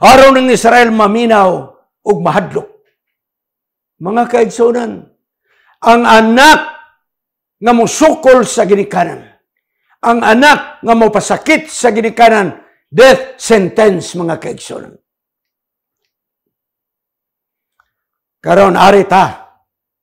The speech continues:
Dili ginikanan, pero mga tigulang ug panuigon.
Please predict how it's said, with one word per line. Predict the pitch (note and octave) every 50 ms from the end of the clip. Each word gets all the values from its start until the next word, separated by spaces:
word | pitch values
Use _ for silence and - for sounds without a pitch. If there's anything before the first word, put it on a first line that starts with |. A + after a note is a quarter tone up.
| _ _ _ _ _ _ _ _ _ _ _ _ _
Dili | _ D3 D#3 G#3 D4+ E4 D#4+ E4 D#4 C#4 A3 G3
ginikanan, | C4+ C4 B3+ B3 C4 - A#3+ A3+ G#3 G#3 G#3 G#3+ A3 G#3+
pero | A3+ A3+ G#3+
mga | G#3 G#3+ G#3+ G#3+ G#3 G#3+ A3+
tigulang | F#3+ E3 F#3+ F#3 F#3+ G#3 A3 A3 G3 D#3+ C3 - _ _ _ _ -
ug | - G3+ D3+
panuigon. | - E3 D#3 E3+ F3+ F3 E3 D3 G#3+ G#3 F#3 E3+ E3